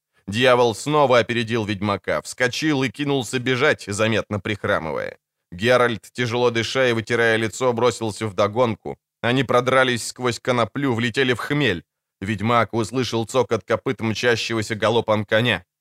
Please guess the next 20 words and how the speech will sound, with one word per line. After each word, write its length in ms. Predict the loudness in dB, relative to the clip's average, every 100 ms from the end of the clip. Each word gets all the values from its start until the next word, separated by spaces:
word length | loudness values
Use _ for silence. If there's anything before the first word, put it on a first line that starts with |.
| _ -12
звук 340 | -4 -2 -2 0
которого 440 | 0 2 4 4
он 140 | 4
ожидал. 520 | 2 -2 -2 -2 -2 -8 _ _ _ _ _
«Здесь, 580 | -14 -4 4 4 4 -2
Лютик, 520 | -2 0 0 -4 -8 -2
я 240 | 2 2
здесь!» — 560 | 2 4 4 2 -10 _ _
крикнул 460 | -4 -4 -2 -2 0
он. 220 | -2 -6 _ _ _ 0
«В 160 | 2
хмелю!» 600 | 2 2 2 4 0 -2 _ _ _ _ _ _ _ -6
И 120 | -4
тут 280 | -2 -2 2
он 140 | 2
увидел 360 | 2 2 2 4
над 160 | 2
собой 360 | 2 0 2 0
грудь 300 | 0 -2 -2
лошади, 580 | 0 0 0 -4 -4